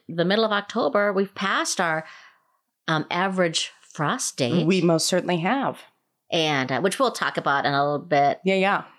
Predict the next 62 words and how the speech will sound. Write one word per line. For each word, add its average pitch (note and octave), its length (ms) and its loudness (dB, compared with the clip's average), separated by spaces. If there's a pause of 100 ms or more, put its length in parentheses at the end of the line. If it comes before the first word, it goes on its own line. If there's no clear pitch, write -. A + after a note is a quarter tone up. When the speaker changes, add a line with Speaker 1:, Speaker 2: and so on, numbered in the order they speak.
(220)
Speaker 1:
Um, A#2+ 460 -2
and C3+ 140 -4
so D#3+ 100 0
it's - 120 -4
been, B3 460 0 (100)
so G3 100 0
I'm F#3+ 140 -2
hoping A#3+ 320 0
to, F#3+ 60 2
I'm F#3 280 -2
gonna B3+ 140 2
do G3 220 4
is F#3 100 0
I'm F3+ 120 0
going E3+ 180 -4
to, D3+ 380 -2
I - 300 -20
think G3 120 -2
I'm F3+ 60 0
gonna D3+ 120 -2
freeze F#3 540 -4
my A2+ 180 -4
s-, - 180 -16 (120)
squ-, - 260 -12 (440)
yeah, A2 120 -4
like, - 160 -4
cook A3 280 -2
it, G#3+ 180 0 (140)
cook A3 180 -8
my G3+ 100 -2
squash F3+ 420 -2
and D#3+ 60 -2
then C3+ 80 -2
freeze D3+ 300 -2
it. - 160 -2 (140)
Speaker 2:
I E3+ 80 2
love E3+ 320 0
that D#3+ 160 2
idea. B2 380 -2 (260)
What G#3 160 -2
will G#3 80 2
you F#3 120 4
do F#3 160 0
with A#3 160 0
it C#3 120 -4
then? F#3 360 0 (160)
Speaker 1:
Soup. A3+ 340 2
Speaker 2:
Soups. - 380 -4
Speaker 1:
Yeah, A#2+ 180 -4
Speaker 2:
Yeah. D#3 120 2
Speaker 1:
soup. A#2 460 -2
Speaker 2:
Well, D3+ 220 -2
Speaker 1:
That's D3+ 100 4
Speaker 2:
I D3+ 60 2
Speaker 1:
the - 60 -2
best D3+ 200 0
thing. D3+ 80 0
Speaker 2:
love D3 500 0
butternut D3+ 420 -4
squash - 320 -8
Speaker 1:
Yeah. B2+ 100 -4
Speaker 2:
soups - 420 -6